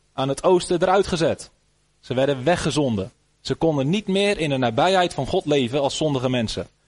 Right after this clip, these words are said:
Ze stonden buiten de ingang. En de grote vraag, hebben we toen ook gezegd, is vanaf dat moment: hoe kunnen wij als mensen weer terugkomen in het paradijs?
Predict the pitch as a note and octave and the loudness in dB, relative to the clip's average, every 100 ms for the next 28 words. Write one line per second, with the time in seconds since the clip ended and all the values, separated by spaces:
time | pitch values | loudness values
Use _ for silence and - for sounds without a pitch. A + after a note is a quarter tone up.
0 | _ - - C#3+ C3+ A2+ G2+ D#3 F#3 F3 | _ -8 -2 0 2 0 4 4 6 2
1 | E3+ F3 D3 A2+ E2+ _ _ _ _ _ | 0 0 2 0 -2 _ _ _ _ _
2 | _ _ _ _ _ _ _ _ _ _ | _ _ _ _ _ _ _ _ _ _
3 | _ _ _ B2+ B2+ - F3+ G3 F#3 E3 | _ _ _ -2 -2 2 2 2 2 2
4 | B2+ D#3+ D#3+ - - _ _ _ _ - | 2 0 -2 -10 -16 _ _ _ _ -6
5 | A#2+ A2+ C#3 A#2+ - G2+ G2 C3 - - | -4 -2 0 -2 -2 -2 -2 -2 -10 -18
6 | _ C#3+ D3 D#3 C#3 - F3+ F3+ B2+ B2 | _ -4 -2 0 -2 2 2 2 0 0
7 | D#3 A3 - G3+ - E3 A3 G3 E3+ B2+ | 0 0 2 0 2 4 4 2 2 -2
8 | A#2 E3+ F#3+ - _ _ _ _ - E3+ | -2 -2 -2 -4 _ _ _ _ -2 -2
9 | - - C4 - - G#3+ E3 D3 D3 C3+ | -2 0 0 0 2 4 4 2 0 2
10 | C3+ B2 G#2+ F2 - - | 2 2 2 -2 -6 -14